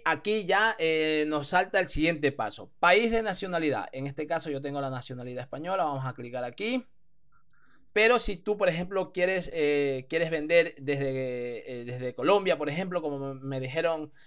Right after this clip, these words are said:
en alguna pregunta en uno de los vídeos, pues pones Colombia y ya está. Eh, país de nacimiento, yo nací en Ecuador, ¿ok? Aunque llevo casi toda mi vida viviendo aquí, en este maravilloso país.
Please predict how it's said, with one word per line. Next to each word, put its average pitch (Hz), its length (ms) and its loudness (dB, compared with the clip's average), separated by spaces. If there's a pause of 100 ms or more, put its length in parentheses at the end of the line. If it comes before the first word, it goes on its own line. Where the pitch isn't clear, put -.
(320)
en 143 240 4
alguna 160 320 2
pregunta 156 560 0
en 143 200 -4
uno 156 180 -2
de 156 80 2
los 143 140 -2
vídeos, 196 340 0
pues 127 140 -6
pones 135 240 -6
Colombia 165 340 -2
y 135 60 -4
ya 127 60 -6
está. - 280 -10 (400)
Eh, 151 380 4
país 185 200 2
de 214 120 2
nacimiento, 180 560 -4
yo 135 160 -2
nací 147 420 -6
en 135 160 -4
Ecuador, 147 640 -2 (300)
¿ok? 127 180 -14 (160)
Aunque 120 200 -8
llevo 123 380 -4
casi 127 260 -10
toda 131 200 -2
mi 127 100 -8
vida 131 220 -2
viviendo 123 360 -6
aquí, 160 320 -8 (120)
en 135 80 -16
este 123 160 -14
maravilloso 120 580 -8
país. 175 420 -6